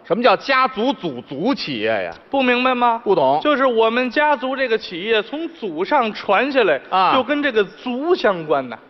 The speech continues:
Speaker 1: 哦，就是这企业跟这脚有关系。
Speaker 2: 哎，对了。
Speaker 1: 那您祖上是挖鸡眼？
Speaker 2: 看不明白吗？
Speaker 1: 看不明白。
Speaker 2: 我站半天了。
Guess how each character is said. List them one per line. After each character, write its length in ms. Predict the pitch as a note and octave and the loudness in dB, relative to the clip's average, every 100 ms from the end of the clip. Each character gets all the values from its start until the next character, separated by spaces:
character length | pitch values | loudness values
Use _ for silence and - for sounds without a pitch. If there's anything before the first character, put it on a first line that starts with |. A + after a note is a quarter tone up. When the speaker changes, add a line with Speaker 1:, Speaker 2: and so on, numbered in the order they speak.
| - - | -20 -8
Speaker 1:
哦， 180 | D3 D#3 | 0 0
就 120 | G#3 | 2
是 60 | G3 | 2
这 100 | G#3 | 2
企 220 | - - | -2 -2
业 100 | F#3+ | 2
跟 120 | C4 | 2
这 100 | C4 | 2
脚 380 | - D3+ C3 B3+ | 0 0 2 4
有 140 | C#4 C#3+ | 2 0
关 180 | - | 0
系。 60 | C#4+ | 2
Speaker 2:
哎， 340 | D#4 D#4+ D4+ | 2 0 -2
对 180 | A#3+ A#3 | -2 -2
了。 120 | G#3 - - | -2 -6 -8
Speaker 1:
那 100 | D#3+ | -4
您 180 | F#3+ | -4
祖 180 | E3+ C#3 | -4 -2
上 260 | C#3+ E3+ D3+ | 2 2 2
是 360 | C#3+ C#3 C3+ - - | 2 2 2 0 -2
挖 180 | D#3+ | 0
鸡 140 | D3+ D#3 | 0 0
眼？ 260 | G#2 F#2 - - - - - - - A4+ - - - - - - - - - - | 0 0 -6 -16 -20 -20 -20 -18 -14 -12 -10 -10 -10 -10 -10 -10 -12 -12 -12 -6
Speaker 2:
看 160 | - E4 | 0 2
不 120 | D4 | 2
明 180 | B3 A#3 | 2 2
白 120 | C#4+ D4 | 2 2
吗？ 240 | C4+ B3+ | 0 0
Speaker 1:
看 180 | C4 D4+ | 0 0
不 100 | A#3 | 2
明 100 | G3+ | 2
白。 60 | A3+ | 2
Speaker 2:
我 40 | |
站 140 | A#3 | 2
半 180 | C4+ B3+ | 0 0
天 200 | A#3+ D#4+ | 0 0
了。 160 | E4 | 0